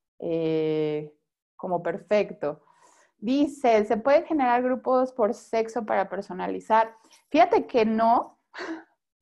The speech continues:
Eh, no, Martín, porque cuando tú pones la cadena de reemplazo, la cadena de reemplazo corre automática, entonces no hay como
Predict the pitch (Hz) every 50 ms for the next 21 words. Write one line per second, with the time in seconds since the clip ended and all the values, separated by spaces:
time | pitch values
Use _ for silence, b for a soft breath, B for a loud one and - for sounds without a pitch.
0 | _ _ _ _ _ _ _ _ _ _ _ - - _ _ _ _ 233 233 226
1 | 220 220 220 208 190 - - 233 233 240 254 269 269 269 285 277 269 254 254 269
2 | 302 302 - 262 240 247 - - 240 214 202 180 - - - 226 220 220 226 220
3 | 220 277 285 262 - 302 285 277 294 285 285 254 220 - 220 202 214 214 226 233
4 | 240 233 208 - 175 185 185 - 170 170 180 214 214 - 262 - - - - -
5 | - 214 220 214 208 202 208 214 226 226 214 202 185 180 180 196 190 190 196 185
6 | 196 208 214 208 214 - _ - 196 196 190 180 185 190 185 175 170 165 165 175
7 | 165 170 185 190 175 175 160 160 - - - - - - - 185 180 190 190 190
8 | 190 190 190 196 190 180 180 180 175 175 - - 185 170 170 175 -